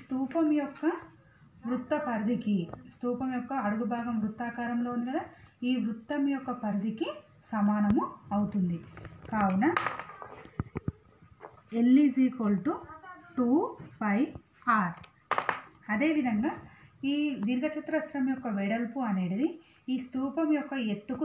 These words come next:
సమానం. మరి ఈ స్తూపం యొక్క ఎత్తు అనేది ఈ గోళం యొక్క వ్యాసానికి సమానం అవుతుంది. కావున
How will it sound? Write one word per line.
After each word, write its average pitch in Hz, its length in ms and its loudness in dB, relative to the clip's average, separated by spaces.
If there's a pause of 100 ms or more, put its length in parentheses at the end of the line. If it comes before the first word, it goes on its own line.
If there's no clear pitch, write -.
సమానం. 180 420 0 (460)
మరి 294 180 -2
ఈ 285 80 0
స్తూపం 302 480 -2
యొక్క 330 160 0 (160)
ఎత్తు 285 320 -6
అనేది 202 320 0 (440)
ఈ - 20 0 (160)
గోళం 269 400 4
యొక్క 294 180 -2 (140)
వ్యాసానికి 240 720 -2
సమానం 214 380 2 (100)
అవుతుంది. 175 360 -2 (500)
కావున 202 360 4